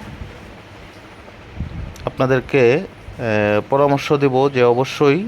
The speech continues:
এই ভিয়েতনামি কই মাছ চাষ করলে লাভবান হতে পারবেন।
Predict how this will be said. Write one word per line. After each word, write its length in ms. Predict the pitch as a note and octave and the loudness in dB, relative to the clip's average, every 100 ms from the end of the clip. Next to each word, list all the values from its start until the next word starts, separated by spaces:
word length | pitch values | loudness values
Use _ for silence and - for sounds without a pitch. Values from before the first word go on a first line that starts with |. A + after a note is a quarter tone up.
| - | -6
এই 260 | A2 G#2+ G#2+ | -2 -2 -2
ভিয়েতনামি 480 | B2 C3+ - C#3+ C#3+ | -2 -2 0 -2 0
কই 180 | - C#3+ | 2 2
মাছ 200 | C3 A#2+ | 2 -2
চাষ 240 | - B2 - | -2 -2 -2
করলে 380 | C3 B2 C#3 - | -2 0 0 -2
লাভবান 520 | B2 A#2 A2 A2+ G#2+ | 0 2 2 0 -2
হতে 200 | A2+ - | -2 -2
পারবেন। 360 | A#2 A2+ C3 | 0 0 -2